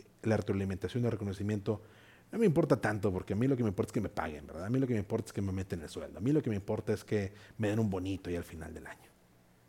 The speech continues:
que se pongan guapos y que le aporten a la causa.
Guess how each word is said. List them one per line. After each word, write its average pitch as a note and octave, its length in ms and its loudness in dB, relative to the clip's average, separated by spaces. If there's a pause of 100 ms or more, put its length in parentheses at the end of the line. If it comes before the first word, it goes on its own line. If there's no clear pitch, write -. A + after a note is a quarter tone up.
(360)
que A#2 80 0
se A2+ 100 -2
pongan A#2 360 2
guapos F2 460 -2
y - 40 -12
que E2 260 -12 (680)
le G2+ 80 0
aporten G2 400 -2
a F2+ 40 0
la D2+ 120 -4
causa. - 340 -12